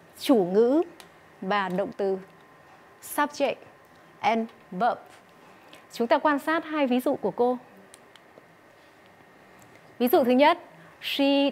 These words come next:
dances. Trong đó she là chủ ngữ, subject. Dances là động từ, verb. Chúng ta quan sát ví dụ thứ hai.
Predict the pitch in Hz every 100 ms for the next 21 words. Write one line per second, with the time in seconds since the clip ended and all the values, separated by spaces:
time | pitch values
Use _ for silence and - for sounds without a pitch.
0 | 277 294 269 311 254 185 196 - - -
1 | - - - - - - - - - -
2 | - - - 302 277 240 254 - 294 277
3 | 233 285 - - - - 208 202 247 190
4 | 214 208 320 - - _ - 269 - 277
5 | 196 - - - - - - - 247 294
6 | - 202 190 247 - - - - - -
7 | - 202 196 190 - 202 196 196 - -
8 | - 196 254 175 - - - - - -
9 | _ _ _ - - - - - - -
10 | - 233 277 294 277 311 311 302 226 247
11 | 262 - 226 262 262 254